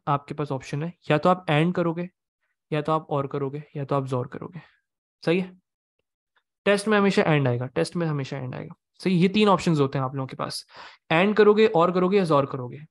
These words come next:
अब इन तीनों को चेक करना होता है आप लोगों ने। zor कब होता है? जब आपने अनसेट करना होता है, लेकिन यहाँ पे अभी देख लो, कॉन्सेप्ट समझो उसका। बिल्कुल, अ, लीजेंड, टेस्ट में हमेशा and आएगा।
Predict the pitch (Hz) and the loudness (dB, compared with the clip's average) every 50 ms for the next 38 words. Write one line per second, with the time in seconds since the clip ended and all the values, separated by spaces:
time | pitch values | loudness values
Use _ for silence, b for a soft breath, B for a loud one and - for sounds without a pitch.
0 | _ _ 175 196 190 - - 214 233 240 220 - - 208 220 226 254 254 269 247 | _ _ 0 0 0 0 0 2 2 2 0 0 0 2 2 2 2 2 0 0
1 | - 190 175 - - 143 139 135 127 131 - 139 131 131 - 147 143 143 151 160 | 0 -2 -2 -2 -4 -4 -4 -4 -6 -6 -6 -6 -6 -6 -8 -10 -12 -12 -14 -14
2 | - _ _ _ _ _ _ _ _ _ _ _ 156 143 165 180 208 214 214 220 | -18 _ _ _ _ _ _ _ _ _ _ _ 2 4 6 6 6 6 4 4
3 | 202 202 202 226 226 214 180 185 185 180 180 190 208 220 - - 180 190 196 180 | 4 6 4 4 4 4 6 6 4 4 4 2 -4 -4 -2 0 0 0 0 0
4 | 190 185 180 180 - 170 156 151 151 151 156 151 202 226 220 _ - 147 143 165 | -2 -2 -4 -2 -4 -4 -2 -2 -2 -4 -4 -4 -8 -10 -10 _ -4 -4 -4 -2
5 | 165 160 151 147 160 165 180 170 180 175 143 147 147 147 - 135 127 - - 160 | -2 -4 -2 -2 -2 -2 -2 -4 -4 -4 -4 -4 -4 -4 -6 -8 -10 -4 -4 -4
6 | 151 151 - 170 165 165 - - - 147 139 131 131 123 120 - - - - _ | -4 -2 -2 -4 -4 -4 -8 -8 -8 -6 -6 -4 -6 -8 -8 -10 -14 -16 -16 _
7 | _ _ _ _ _ _ _ _ _ _ _ _ _ _ _ _ _ _ _ _ | _ _ _ _ _ _ _ _ _ _ _ _ _ _ _ _ _ _ _ _
8 | _ _ _ _ _ 160 165 175 170 185 185 185 175 - - - _ - 156 151 | _ _ _ _ _ 2 2 4 4 4 4 2 2 -2 -8 -16 _ -2 0 0
9 | 147 147 143 143 139 131 156 165 160 - 170 165 160 151 170 156 143 139 135 127 | 2 2 0 -2 -2 0 -2 -2 0 -2 -2 -2 -2 -2 -2 -4 -4 -6 -8 -8
10 | 127 - 139 - | -10 -12 -14 -16